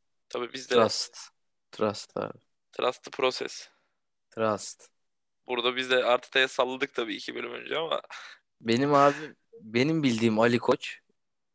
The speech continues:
Speaker 2: Lacazette'i alır abi seneye. Kimse kusura bakmasın.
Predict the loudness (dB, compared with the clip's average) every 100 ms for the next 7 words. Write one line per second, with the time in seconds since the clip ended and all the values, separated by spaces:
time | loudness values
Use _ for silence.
0 | _ _ 0 2 4 2 6 8 8 8
1 | 6 2 -4 -6 -8 -20 _ _ _ -10
2 | -6 0 0 0 0 0 -2 -12 -16 -16